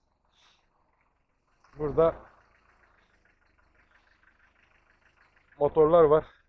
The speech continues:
Bunları be-, ben tanıdığım bir abi bu. Cimosan motorları.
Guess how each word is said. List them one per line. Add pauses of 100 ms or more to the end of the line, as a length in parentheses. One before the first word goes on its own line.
(1200)
Bunları
be-,
ben (460)
tanıdığım
bir (400)
abi
bu. (2500)
Cimosan
motorları.